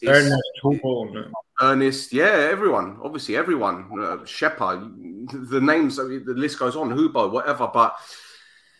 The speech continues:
Speaker 1: it's, it's sad, but I think as a football fan, we have to accept it. These footballers, they have a short, uh, career.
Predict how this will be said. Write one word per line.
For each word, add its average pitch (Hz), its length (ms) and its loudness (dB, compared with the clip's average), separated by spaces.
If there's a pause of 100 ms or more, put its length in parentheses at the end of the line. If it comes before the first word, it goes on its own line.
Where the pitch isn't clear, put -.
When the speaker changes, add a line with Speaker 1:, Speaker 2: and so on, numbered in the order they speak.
(120)
Speaker 1:
it's, 170 280 -2
it's 160 200 -4
sad, 190 400 6 (320)
but 143 180 2
I 139 40 -8
think 180 300 0 (840)
as 156 260 2
a 156 60 -4
football 123 460 -6
fan, 135 500 2 (100)
we 127 140 -2
have 135 200 -2
to - 80 -4
accept - 360 -8
it. 139 120 -2
These 135 220 -6
footballers, 127 580 -4
they 117 160 -2
have 135 540 0
a 110 80 -10
short, 127 460 -6 (500)
uh, 113 280 -2
career. 139 580 0